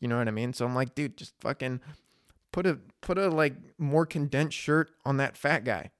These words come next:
And that fat guy will lose, like, fifty pounds by the end of the year." You know what I mean? Be like, "Fuck, man, this shirt is really uncomfortable." It's like, "I know. So hit the gym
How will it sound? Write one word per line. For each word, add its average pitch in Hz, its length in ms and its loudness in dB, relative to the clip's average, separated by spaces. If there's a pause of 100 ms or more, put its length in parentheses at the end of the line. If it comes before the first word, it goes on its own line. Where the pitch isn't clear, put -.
(160)
And 135 140 -4
that 160 120 0
fat 175 300 -2
guy 131 220 0
will 135 320 0
lose, 156 420 4
like, 135 240 2
fifty 170 480 0
pounds 143 400 4
by 127 160 4
the 120 100 2
end 123 120 2
of 117 60 0
the 120 60 0
year." 117 280 0 (560)
You 131 100 0
know 143 80 4
what 151 80 4
I 139 60 2
mean? 143 260 0 (1040)
Be - 80 -4
like, 127 160 0
"Fuck, - 300 0
man, 120 180 0
this 127 100 0
shirt 151 280 0
is 127 100 -4
really 135 280 0
uncomfortable." 131 720 -8
It's - 120 -14
like, 147 200 -6
"I 165 100 -2
know. 180 280 2 (1120)
So 156 180 0
hit 190 260 4
the 196 80 2
gym 160 480 2